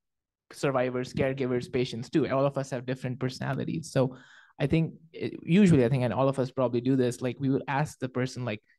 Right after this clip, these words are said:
"Okay, what have you understood about, about this?" You know, if they were already been diagnosed with cancer, or they're coming with a nodule.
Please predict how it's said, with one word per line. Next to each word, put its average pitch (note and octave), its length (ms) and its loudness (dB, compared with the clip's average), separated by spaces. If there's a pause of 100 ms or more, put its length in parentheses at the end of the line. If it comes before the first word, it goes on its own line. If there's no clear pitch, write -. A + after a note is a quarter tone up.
(140)
"Okay, B2 160 -4
what B2+ 300 0
have F3+ 160 2
you F#3+ 140 6
understood D3 840 0
about, B2 480 0 (320)
about C3 420 0
this?" A#2 300 -6 (500)
You C#3+ 100 -2
know, B2 100 0
if G#2+ 100 -6
they B2+ 100 0
were A#2 120 2
already B2+ 320 2
been A#2+ 120 -2
diagnosed B2 380 -2
with A2+ 120 -10
cancer, G3 340 0
or C#3+ 40 2
they're C3 160 0
coming C3 280 -2
with A#2 160 2
a - 20 2
nodule. A#2 560 -2